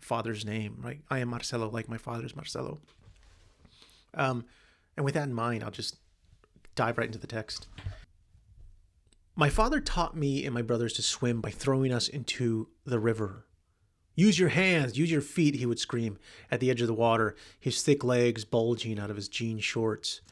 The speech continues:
I wondered if I would ever have legs as thick and hairy as his. My brothers and I thrashed in the water like three angry roosters, roosters that were bred only to fight, who could kill each other with nothing but their bodies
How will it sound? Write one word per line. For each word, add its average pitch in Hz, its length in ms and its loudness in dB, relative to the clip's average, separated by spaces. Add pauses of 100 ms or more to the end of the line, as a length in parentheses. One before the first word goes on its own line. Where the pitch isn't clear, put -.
(280)
I 160 80 2
wondered 190 520 6 (120)
if 143 120 0
I 143 120 4
would 139 120 6
ever 135 440 2 (300)
have 123 300 2 (200)
legs 123 400 0
as - 260 -6
thick 143 200 2
and 123 120 -8
hairy 120 360 2
as 113 120 -2
his. 104 480 -6 (480)
My 143 80 6
brothers 151 560 6
and 131 160 -2
I 123 200 0
thrashed 127 540 -2
in 135 80 0
the 117 60 -2
water 110 480 0 (200)
like 123 120 -4
three 143 280 2
angry 123 380 0
roosters, 107 680 -4 (380)
roosters 165 420 4
that 139 100 2
were 123 200 0 (200)
bred 131 300 6
only 135 260 0
to - 60 -2
fight, 117 440 2 (420)
who 147 120 0
could 139 140 -2
kill 156 180 6
each 139 160 2
other 120 300 4
with 120 180 -2
nothing 123 300 -2
but 113 100 0
their 110 80 2
bodies 110 500 2